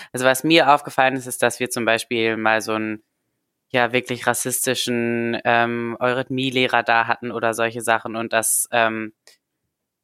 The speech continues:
da nichts gesagt wurde oder, ähm,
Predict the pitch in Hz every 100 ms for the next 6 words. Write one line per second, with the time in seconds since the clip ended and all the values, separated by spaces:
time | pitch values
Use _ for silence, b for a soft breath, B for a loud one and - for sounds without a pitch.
0 | _ _ _ 117 117 123 123 - 123 120
1 | 127 - - 160 160 151 123 117 113 113
2 | 113 110 113 110 110